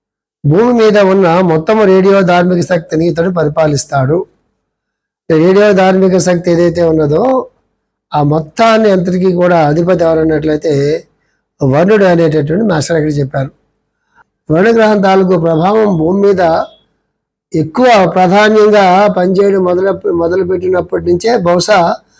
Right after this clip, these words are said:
అణుసిద్ధాంతం అనేది, అనేది బాగా ప్రాచుర్యంలోకి వచ్చి ఉంటుంది. తర్వాత అణుబాంబు తయారు చేయడం కానీ, ఆ అణు శక్తిని తెలుసుకోవటం కానీ, ఇదంతా కూడా ఖచ్చితంగా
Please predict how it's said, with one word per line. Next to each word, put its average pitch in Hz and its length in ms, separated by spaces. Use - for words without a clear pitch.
అణుసిద్ధాంతం 202 520
అనేది, 190 300
అనేది 180 320
బాగా 170 280
ప్రాచుర్యంలోకి 170 720
వచ్చి 160 260
ఉంటుంది. 165 440
తర్వాత 214 320
అణుబాంబు 208 480
తయారు 196 240
చేయడం 190 340
కానీ, 190 480
ఆ 170 160
అణు 202 220
శక్తిని 180 680
తెలుసుకోవటం 185 800
కానీ, 185 200
ఇదంతా 170 300
కూడా 190 420
ఖచ్చితంగా 180 680